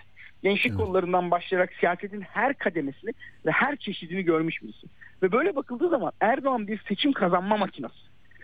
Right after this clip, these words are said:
Speaker 1: Bu seçim kazanma makinesinin karşısına siz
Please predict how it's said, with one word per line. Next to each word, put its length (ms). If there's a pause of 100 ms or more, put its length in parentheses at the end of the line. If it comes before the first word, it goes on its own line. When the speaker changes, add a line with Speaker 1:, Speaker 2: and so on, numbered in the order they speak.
(200)
Speaker 1:
Bu 100
seçim 300
kazanma 460
makinesinin 500
karşısına 420
siz 220